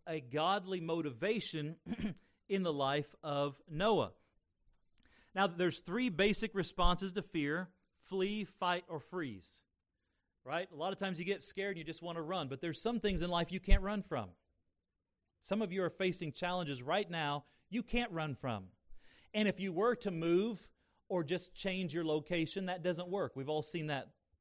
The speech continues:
People try to do that. Some people immediately want to fight. Man, the first thing that happens is you're just ready to throw down with somebody. Well, sometimes that's not the right response either. And then sometimes we just freeze,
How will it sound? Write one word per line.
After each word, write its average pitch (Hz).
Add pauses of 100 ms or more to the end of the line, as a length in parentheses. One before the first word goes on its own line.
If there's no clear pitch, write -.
(140)
People 147
try 131
to 123
do 131
that. 131 (420)
Some -
people 202
immediately 190
want 196
to 185
fight. 226
Man, 214
the 196
first 233
thing 220
that 175
happens 214
is 147
you're 277
just 208
ready 165
to 131
throw 180
down 196
with 156
somebody. 120 (640)
Well, 175
sometimes 226
that's 190
not 208
the 185
right 196
response 196
either. 262 (560)
And 233
then 226
sometimes 226
we 208
just 180
freeze, 220